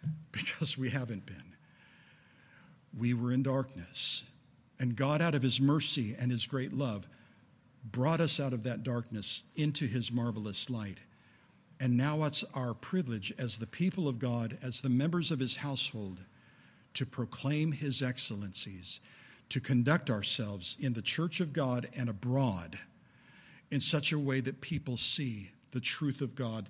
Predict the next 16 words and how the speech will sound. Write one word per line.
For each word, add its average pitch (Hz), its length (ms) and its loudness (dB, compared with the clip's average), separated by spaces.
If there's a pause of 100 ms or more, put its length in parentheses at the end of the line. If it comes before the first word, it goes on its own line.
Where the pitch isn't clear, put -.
the 123 120 -6
love 120 280 -2
of 101 160 -6
God, 90 380 -10 (440)
the - 80 -6
wisdom 110 460 -4
of 90 140 -16
God. 87 120 -18 (3500)
And 110 100 -2
as 156 240 4
we 156 100 4
tell 170 280 0
people 165 420 0
of 120 80 0
the 117 80 -2
fact, 123 420 -4